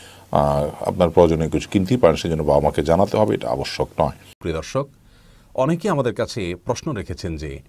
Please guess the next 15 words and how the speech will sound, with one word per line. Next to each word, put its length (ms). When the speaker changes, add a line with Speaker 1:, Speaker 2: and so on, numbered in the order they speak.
Speaker 2:
কোনো 200
স্ত্রী 440
যদি 240
তার 200
স্বামীর 380
কাছে 460
বৈধ 280
এবং 240
হালাল 440
কোনো 260
চাওয়া 340
এবং 280
আবদার 340
পেশ 220
করেন, 320